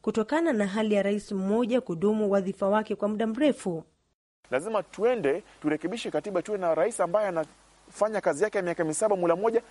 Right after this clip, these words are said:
Speaker 2: kisha ananenda zake, mwingine anaingia. La pili, uchumi huo unazoreta wakati watu wanapigana, kwa sababu ya rais ambaye anataka kutetea na upinzani ambaye anataka kuingia. Kisha pia kuna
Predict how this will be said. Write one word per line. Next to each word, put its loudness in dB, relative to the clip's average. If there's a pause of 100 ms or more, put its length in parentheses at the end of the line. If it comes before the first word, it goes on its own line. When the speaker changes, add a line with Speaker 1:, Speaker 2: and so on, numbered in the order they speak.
(160)
Speaker 2:
kisha 0
ananenda 2
zake, 0 (200)
mwingine 2
anaingia. 0 (240)
La 4
pili, 0 (500)
uchumi 0
huo 6
unazoreta 2
wakati 0
watu 0
wanapigana, -4 (580)
kwa 0
sababu 0 (580)
ya 2
rais 2
ambaye 2
anataka 0
kutetea -2 (240)
na -2
upinzani 0
ambaye 2 (220)
anataka 0
kuingia. -4 (460)
Kisha 6 (580)
pia 4
kuna 2